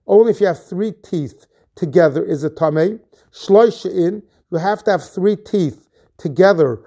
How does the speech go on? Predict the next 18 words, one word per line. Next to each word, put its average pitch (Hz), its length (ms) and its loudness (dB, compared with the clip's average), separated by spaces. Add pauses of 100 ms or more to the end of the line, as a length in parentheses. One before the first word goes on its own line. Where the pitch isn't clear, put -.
(120)
for 180 200 -6
it 180 80 -6
to 175 80 -6
be 170 80 -2
Makabel 160 500 -4
Tuma. 165 400 0 (320)
Shtayim, 214 680 0 (300)
but 180 120 2
if 175 160 -2
it 180 160 -8 (120)
has 180 260 0
only 190 260 0
two 269 280 -4
teeth, 175 500 -4 (360)
it's - 220 -12
not 254 280 -2
Makabel 143 440 -2
Tuma. 104 300 -6